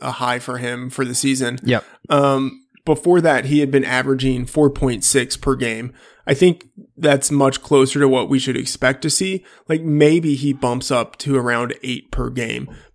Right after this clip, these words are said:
Speaker 1: but that still feels pretty aggressive, uh, just, like, kind of from a projection standpoint. Um,
Speaker 2: Yeah.
Speaker 1: so I think he will, I think they, they want him to run more, um, because it opens up even more for the passing game, and he is an efficient runner.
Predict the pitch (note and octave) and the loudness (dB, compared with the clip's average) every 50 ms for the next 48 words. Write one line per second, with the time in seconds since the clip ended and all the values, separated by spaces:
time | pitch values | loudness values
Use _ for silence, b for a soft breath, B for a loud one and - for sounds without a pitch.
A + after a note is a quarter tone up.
0 | _ - D3 C3+ - C#3 C3+ C#3 - - E3+ D#3+ C#3 - - - - C#3+ C3+ C3 | _ 2 2 2 4 2 2 2 2 2 2 2 2 0 -4 0 2 4 4 4
1 | B2 B2+ B2 - - - - D3 C#3 B2+ A#2 A#2 - B2 A#2 A#2 A#2+ - - D#3 | 4 2 -2 -4 -6 -4 -2 0 0 0 0 -2 -4 -4 -4 -2 -2 -2 0 0
2 | E3 E3+ F3 - b b b b b b b - - D3+ C3+ B2+ C3 C#3 C#3 C3 | -2 -2 -4 -8 b b b b b b b -8 -2 0 0 0 0 0 -2 0
3 | C3 C3 B2 B2 C3 C#3 - A#2+ - - D3 A#2+ A#2+ A#2 A#2 - - C#3 C3 B2+ | 0 0 -2 0 0 -2 -2 -2 -2 -2 -2 -2 -2 -4 -6 -4 -2 -2 -2 0
4 | - B2 A#2 A#2+ - - D3+ D3 C#3 - D#3 D#3 D#3+ D#3+ D3+ - F3 F3 F3 - | -2 -2 -2 -2 -2 -2 -2 -2 -2 -2 -4 -4 -4 -4 -4 -4 -4 -4 -6 -6
5 | b b b b b b b b _ - C#3+ C#3 C3+ C3+ C3 C3 - - D3+ C#3 | b b b b b b b b _ -4 0 2 2 4 2 2 2 4 4 4
6 | B2+ A#2+ C3+ C3+ - F3+ F3 - - - _ _ _ D3+ D3 D3 D3 D3 C#3 C#3 | 4 4 2 2 0 0 -2 -2 -6 -14 _ _ _ -6 -2 0 2 4 6 6
7 | C3+ C3+ C3 B2+ B2+ B2+ B2 - _ _ _ - C#3 C3+ G3+ A#3 - G3 F3 D#3+ | 6 6 4 2 0 -4 -6 -10 _ _ _ -4 -2 -2 0 2 4 4 4 4
8 | C#3+ - - - D3 C#3 C3+ C3 C3+ C3+ D3+ C3+ - B2+ C3 B2+ A#2+ A2+ A#2 B2+ | 2 -2 0 2 2 2 4 2 2 2 2 0 -2 -6 -8 -8 -8 -8 -10 -12
9 | B2 _ _ _ - - D3 C#3 B2+ B2 A#2+ A#2 B2+ C3 C#3 D#3 D#3+ E3 D#3+ b | -14 _ _ _ -6 -4 -2 -2 0 -2 -2 -2 0 0 0 0 0 -2 -6 b
10 | b b b b b b _ - D3 C3+ C3 C3 B2+ B2+ B2+ C#3 - - _ - | b b b b b b _ -2 0 0 0 0 -2 -4 -6 -8 -14 -18 _ -4
11 | G#3+ D#3+ C#3 - C#3+ C3 C#3 C3 - - D3 C#3 D3 C#3 C3+ C#3 C3 B2 - - | -2 0 0 2 4 6 6 4 4 4 2 2 2 0 2 2 2 2 2 0
12 | C#3+ C#3 B2+ B2+ B2 A#2+ A#2+ A#2+ B2+ - - C3 B2 G#2+ - - C3+ A#2+ B2 C3+ | -2 -2 -2 -2 -2 -2 -2 -2 -2 -2 -2 -2 -2 -4 -4 -2 -2 0 0 0
13 | C3 - D#3 D#3+ D#3 E3 E3+ E3+ D#3+ D#3+ C#3 C3+ C#3 C#3+ - D#3+ E3 D#3 C#3 C#3 | 0 -2 -2 -2 -2 -2 -2 0 0 0 0 0 0 0 2 2 2 2 0 -4
14 | - - - C#3+ C3 - - C#3 C3 - C#3 - - C3+ C#3 C3+ A2 E2+ - | -6 -4 -2 -2 -2 0 0 0 0 0 -2 -4 -2 -2 -2 -2 -2 -6 -10